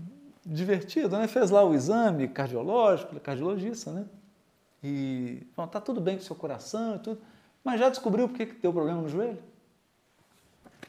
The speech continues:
Falei, é, acho que rompeu. Não, não, não, não é isso que eu tô perguntando. Já descobriu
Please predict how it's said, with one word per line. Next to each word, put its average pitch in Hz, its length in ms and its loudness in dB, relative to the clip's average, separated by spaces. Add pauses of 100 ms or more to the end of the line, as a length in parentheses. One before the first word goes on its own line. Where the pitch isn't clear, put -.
(440)
Falei, 190 480 -8 (1400)
é, 370 200 -6 (140)
acho - 180 -14
que - 80 -12
rompeu. 214 680 -4
Não, 180 240 -4
não, 240 120 -2
não, 190 120 -4
não 143 140 -8
é 175 60 -6
isso 180 120 -6
que 165 60 -10
eu - 20 -6
tô 135 80 -8
perguntando. 98 380 -12 (2000)
Já 135 180 -6
descobriu 175 560 -8